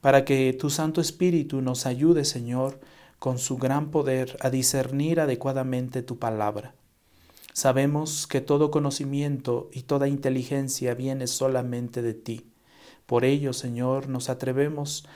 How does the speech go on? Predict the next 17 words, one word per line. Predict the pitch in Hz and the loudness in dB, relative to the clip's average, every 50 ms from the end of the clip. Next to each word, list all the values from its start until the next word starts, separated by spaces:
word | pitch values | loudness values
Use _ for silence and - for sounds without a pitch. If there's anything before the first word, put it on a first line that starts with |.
| - - | -20 -12
a | - - - - | -8 -8 -2 0
postrarnos | 139 139 135 - - - 151 156 160 170 165 170 175 170 165 165 | 0 0 0 0 0 2 4 6 6 4 4 2 0 0 0 -2
delante | 143 131 131 131 131 131 131 - 139 | -2 -2 0 0 -2 -2 -4 -4 -2
de | 131 127 | -2 -2
ti | 123 - 135 139 147 147 | -4 -4 -4 -4 -4 -4
con | 147 - 131 131 | -4 -4 -2 -2
un | 131 135 | -2 -4
corazón | 131 139 131 123 123 - - 131 127 127 131 127 127 - - - - - - - - - - _ - | -2 -2 -2 -2 -2 -4 -2 -2 -2 -2 -2 -4 -6 -10 -16 -20 -20 -20 -20 -20 -20 -20 -20 _ -10
humilde | 151 131 135 135 143 151 143 135 - 110 110 113 - - _ _ _ _ _ _ _ _ _ _ _ _ _ | -6 -4 -2 0 0 2 2 0 0 -2 -6 -8 -12 -20 _ _ _ _ _ _ _ _ _ _ _ _ _
para | - 131 120 120 120 - | -6 -4 -4 -4 -4 -4
pedir, | 135 123 127 131 143 151 156 | -4 -2 0 0 2 2 0
Señor, | 156 - - 131 120 120 117 120 123 127 127 131 - | 0 -2 -4 -6 -6 -6 -4 -2 -2 -2 -4 -6 -8
que | - 135 123 | -8 -8 -6
nos | 123 120 - 123 | -6 -6 -6 -6
ayudes | 117 117 131 143 139 139 113 117 - - - _ _ _ _ _ - - - - - - - - | -4 -2 -2 -2 -2 -2 -4 -6 -8 -10 -12 _ _ _ _ _ -20 -20 -20 -20 -20 -20 -12 -6
a | - 127 | -2 -2
discernir | 120 120 117 - - 120 117 123 123 123 127 123 123 - - - | -2 0 -2 -2 -4 -4 -4 -2 -2 -2 -2 -2 -4 -6 -12 -18